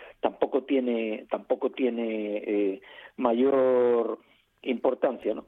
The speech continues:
Pero luego hay, hay una tradición también en Britania, cosa que tampoco parece muy casual, ¿no? Desde tiempos de, de San Adelmo, donde ya había altares dedicados a,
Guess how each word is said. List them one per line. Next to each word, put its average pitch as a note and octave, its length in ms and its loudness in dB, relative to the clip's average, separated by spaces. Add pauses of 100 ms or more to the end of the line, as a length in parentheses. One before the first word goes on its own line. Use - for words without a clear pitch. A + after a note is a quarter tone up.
(220)
Pero D3 180 4
luego G3+ 360 4
hay, F3+ 460 2
hay F#3+ 280 2
una F#3+ 200 2
tradición F3+ 520 2
también F3+ 360 2
en D3 160 0
Britania, D3 580 0
cosa D3 240 0
que C#3 100 -10
tampoco C#3+ 520 0 (240)
parece C#3+ 340 0
muy D3 180 0
casual, D#3 540 0 (300)
¿no? D#3 300 0 (280)
Desde B2+ 300 0
tiempos E3 340 0
de, E3 220 4
de D3 360 2
San C#3 140 -2
Adelmo, C#3 560 0 (880)
donde C3 300 0
ya D3+ 100 4
había E3 300 4 (220)
altares A#2+ 500 0
dedicados B2+ 520 2
a, B2+ 140 4